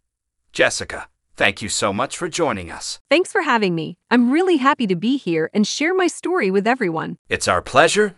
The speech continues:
Speaker 1: Jessica. Now let's start from the beginning. You recently made a significant transition,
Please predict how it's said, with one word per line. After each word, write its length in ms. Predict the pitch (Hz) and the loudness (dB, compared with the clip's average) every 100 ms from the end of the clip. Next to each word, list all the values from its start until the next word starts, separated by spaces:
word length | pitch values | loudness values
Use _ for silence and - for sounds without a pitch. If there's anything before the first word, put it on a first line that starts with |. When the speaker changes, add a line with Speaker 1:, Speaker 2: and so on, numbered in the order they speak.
| - | -2
Speaker 1:
Jessica. 600 | 117 92 - 80 - - _ _ _ _ - | 2 2 2 -8 -10 -14 _ _ _ _ 2
Now 260 | 107 165 | 6 6
let's 280 | 190 160 - | 6 2 2
start 320 | - 123 143 | 2 4 4
from 140 | 151 165 | 0 -6
the 80 | |
beginning. 520 | 156 165 160 104 - - _ _ _ - | -6 -2 -2 -2 -8 -16 _ _ _ -10
You 160 | 95 | -4
recently 480 | 101 165 - 143 131 | 0 0 0 -4 -2
made 220 | 120 143 | 0 0
a 40 | 135 | 0
significant 640 | - 95 127 151 151 147 | -4 -4 -4 -4 -6 -6
transition, 680 | - 127 147 151 151 85 - | -2 -2 0 -2 -2 -6 -12